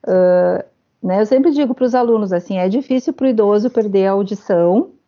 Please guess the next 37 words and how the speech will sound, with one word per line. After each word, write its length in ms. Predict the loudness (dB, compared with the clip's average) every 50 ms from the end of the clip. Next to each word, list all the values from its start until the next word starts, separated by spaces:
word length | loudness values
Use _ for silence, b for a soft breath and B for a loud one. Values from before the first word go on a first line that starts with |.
| _ _
porque 360 | -2 0 0 -2 -6 _ 0
ele 220 | 2 2 2 0 0
tava 340 | -2 -2 -4 -2 -2 -2 -2
muito 260 | -2 -2 -4 -2 0
bem, 200 | 0 0 0 0
ele 120 | -2 -2
foi 160 | -2 -2 -2
perdendo 440 | -2 -2 -4 -2 -2 -2 -2 0 -2
aos 100 | -2 -4 -4
pouquinhos 680 | -4 -6 -6 -4 -4 -2 0 2 2 2 2 0 0
e 80 | -2
não 180 | -2 0 -2 -2
se 180 | -4 -4 -4 -2
deu 140 | -2 -2
conta, 400 | -2 0 -2 0 0 0 0 -2
quando 200 | -2 -2 0 0
ele 120 | 2 0 2
percebeu, 680 | 2 0 -2 0 0 0 2 4 4 4 2 2 0 B B B B B _
ele 200 | 2 2 4 4
já 180 | 2 2 0 0
não 100 | 0 0
escutava 560 | 0 -2 -4 -2 -2 0 0 2 2 0 0
bem, 440 | 2 2 4 4 4 2 0 B B B B B B -6
e 80 | -4
também 500 | 0 2 2 4 4 4 4 2 2 0 -2
é 40 | -2
difícil 580 | -2 -4 -4 -2 -2 -2 -2 -2 -4 -4 -6 -6 -8 _ _
pra 220 | -2 0 0 2 0
o 60 | 0
familiar 800 | -2 -2 -2 0 0 -2 -2 -2 -2 -2 0 0 0 -2 -2 -2
conviver 500 | -2 -2 -2 -2 -4 -2 0 -2 -2 -2
com 120 | -2 -2
alguém 280 | -2 0 0 0 -2 -2
que 100 | -4 -4
toda 360 | -2 0 0 2 2 2 2
hora 200 | 2 2 2 0
fica, 320 | 0 -2 -6 -6 -6 -10